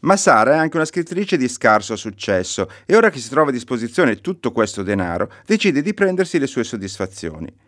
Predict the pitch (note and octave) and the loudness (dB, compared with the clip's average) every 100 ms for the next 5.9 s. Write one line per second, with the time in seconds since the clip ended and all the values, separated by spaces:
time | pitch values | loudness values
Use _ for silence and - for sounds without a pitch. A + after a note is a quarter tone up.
0 | _ _ - B2+ C#3 A#2+ G#2 F#2 A2+ G2+ | _ _ 0 4 4 2 -2 0 0 2
1 | G2+ G2 E3+ C#3+ G2 G2+ C#3 - - F3+ | -2 0 4 4 2 -2 -6 -8 -10 -4
2 | A3 F#3+ F3 E3 A#2+ G#2 F#2+ C3 B2+ A#2+ | -2 -2 -2 0 2 2 0 2 2 2
3 | E3 F3+ B2+ B2+ E3+ - - F3 G#3+ B2+ | 2 2 2 0 -2 -6 -4 0 0 0
4 | A2+ C3 C3 C#3+ C3 - G3 B2+ C#3+ C#3+ | -4 -4 2 2 2 0 2 4 2 0
5 | A2+ G#2 G2 G#2+ G2 F#2 F#2+ - F#2 | 0 0 0 -4 -2 -4 -4 -4 -4